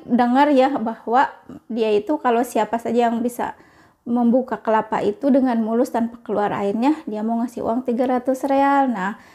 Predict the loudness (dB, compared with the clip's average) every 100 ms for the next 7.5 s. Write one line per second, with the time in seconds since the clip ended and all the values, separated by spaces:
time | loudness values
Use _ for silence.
0 | -20 _ 0 4 4 4 2 0 0 2
1 | 2 2 2 2 2 2 2 4 4 2
2 | 2 2 2 2 2 2 0 -2 -6 -4
3 | -2 -2 0 2 2 -2 -6 -4 0 0
4 | 2 4 4 4 2 -2 -4 -4 -4 0
5 | 2 4 4 4 2 -2 -4 -8 -6 -4
6 | -4 -4 -6 -2 2 4 2 -4 -8 -6
7 | -4 -2 -2 -2